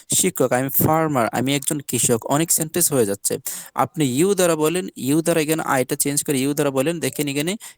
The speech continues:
ইউর সাথে আপনি এখানে আর বসিয়ে দেন মধ্যে, তাহলে কি হয়? "You are a student", তুমি একজন শিক্ষার্থী। "You are a doctor", তুমি একজন ডাক্তার। "You are a honest", তুমি একজন সৎ।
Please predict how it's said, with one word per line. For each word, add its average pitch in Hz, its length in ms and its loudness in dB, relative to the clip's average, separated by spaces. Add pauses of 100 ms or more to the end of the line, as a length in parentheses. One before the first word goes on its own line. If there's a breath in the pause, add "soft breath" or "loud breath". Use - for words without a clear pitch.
ইউর 143 160 2
সাথে 156 240 2
আপনি - 200 -4
এখানে 147 260 -4
আর 123 220 0
বসিয়ে 131 300 -2
দেন 143 140 0
মধ্যে, 120 300 -2 (240)
তাহলে 120 160 -4
কি 139 140 -4
হয়? 175 200 0 (400 loud breath)
"You 135 260 2
are 147 240 2
a 135 80 2
student", 139 360 2
তুমি 131 200 -4
একজন 147 220 -4
শিক্ষার্থী। 113 680 -2
"You 123 100 0
are 139 120 2
a 131 80 -2
doctor", 143 380 0
তুমি 120 180 -4
একজন 127 220 -6
ডাক্তার। 113 400 -2
"You 110 200 -2
are 139 200 2
a 160 100 2 (480 loud breath)
honest", 143 460 2
তুমি 131 200 0
একজন 139 280 -2
সৎ। 135 380 0